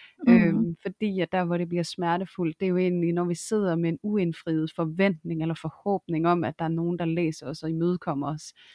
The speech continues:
Speaker 2: sådan
Speaker 1: Ja.
Speaker 2: at vi kan læne os tilbage og føle os elsket og set og hørt. Men sandheden er, at tit og ofte, så kræver det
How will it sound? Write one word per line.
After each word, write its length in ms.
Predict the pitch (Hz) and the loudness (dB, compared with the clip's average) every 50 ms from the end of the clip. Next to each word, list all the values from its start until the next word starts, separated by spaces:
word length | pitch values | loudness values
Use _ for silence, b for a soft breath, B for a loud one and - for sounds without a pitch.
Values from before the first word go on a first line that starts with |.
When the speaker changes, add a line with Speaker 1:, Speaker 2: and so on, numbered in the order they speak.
| b b b | b b b
Speaker 2:
sådan 280 | - - - 220 220 196 175 | -10 -4 0 2 2 2 2
Speaker 1:
Ja. 40 | 165 | -2
Speaker 2:
at 60 | 165 | -4
vi 40 | 160 | -8
kan 180 | - - 160 | -8 -4 -2
læne 280 | 160 156 156 156 156 156 | -2 0 0 0 -2 -2
os 100 | 147 - | -4 -8
tilbage 500 | - 156 156 - 160 151 151 151 156 165 b b b b b | -12 -14 -8 -4 -2 0 0 0 0 -2 b b b b b
og 100 | 170 160 | -8 -4
føle 280 | - - 165 156 156 | -2 0 0 2 2
os 140 | 156 156 - _ - | 0 -2 -6 _ -2
elsket 640 | 180 175 175 165 - - - 175 170 160 160 160 - | -2 -2 -2 -2 -6 -12 -8 -6 -4 -2 -2 -4 -4
og 140 | - 170 156 | -4 -4 -4
set 500 | - - - - 208 190 175 165 160 - - | -6 -6 -6 -4 -2 0 2 0 0 -2 -4
og 160 | - 160 160 - - | -6 -6 -6 -4 -2
hørt. 340 | 196 185 170 156 147 151 - b b b b b b b b | -2 0 0 0 0 -4 -6 b b b b b b b b
Men 160 | 180 175 165 | 0 0 0
sandheden 500 | - - 185 175 196 196 202 196 165 160 | -2 -2 -2 0 0 0 0 0 0 0
er, 160 | 156 165 180 | 0 0 0
at 140 | 180 - 165 | -2 -4 -8
tit 220 | - - - 208 190 | -10 -8 -6 -6 -6
og 80 | 180 - | -4 -6
ofte, 260 | - - - - 170 | -6 -8 -8 -10 -14
så 120 | - - - | -14 -16 -18
kræver 320 | - - - 175 196 226 | -12 -6 -4 -2 -2 -2
det 100 | 208 196 | -2 -4